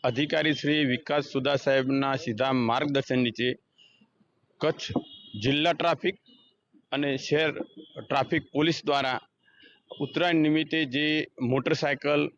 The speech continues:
એક્ટિવા વગેરે પર જે વાહન ચાલકો નીકળે છે, જે વાહન ચાલકોને ઉત્તરાયણની દોરીનો,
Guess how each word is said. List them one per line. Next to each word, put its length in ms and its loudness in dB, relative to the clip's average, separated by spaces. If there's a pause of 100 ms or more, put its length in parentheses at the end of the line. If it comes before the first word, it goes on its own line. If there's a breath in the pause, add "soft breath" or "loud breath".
એક્ટિવા 520 2
વગેરે 400 0
પર 200 0
જે 160 0
વાહન 500 0
ચાલકો 360 0
નીકળે 420 2
છે, 140 -2 (380 loud breath)
જે 160 0
વાહન 300 2
ચાલકોને 680 0 (260)
ઉત્તરાયણની 500 2
દોરીનો, 580 2